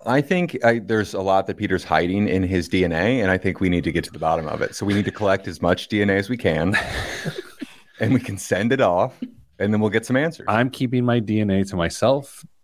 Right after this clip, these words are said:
Speaker 2: on this today's show.
Speaker 1: I
Speaker 2: Chris
Speaker 1: think that's why he shaves his head.
Speaker 2: That's
Speaker 1: To
Speaker 2: true.
Speaker 1: have as little D N A as possible.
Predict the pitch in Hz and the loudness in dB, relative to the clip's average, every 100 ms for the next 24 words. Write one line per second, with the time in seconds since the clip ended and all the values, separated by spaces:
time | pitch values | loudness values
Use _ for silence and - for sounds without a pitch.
0 | - 92 92 80 - - 80 76 73 73 | -4 0 2 0 -2 -4 0 2 2 -2
1 | - - - 147 156 135 110 110 196 156 | -6 -8 -8 -2 0 2 0 0 0 0
2 | 123 113 98 98 101 95 98 95 - 85 | 0 -2 0 0 0 -2 0 0 -2 -2
3 | 98 110 - _ - _ _ _ - 123 | 2 2 -2 _ -20 _ _ _ 0 0
4 | 123 151 117 110 107 101 92 98 101 92 | 2 2 2 2 0 -2 -2 2 2 2
5 | 95 95 95 95 - 92 107 - - | 2 2 4 2 2 2 2 -2 -14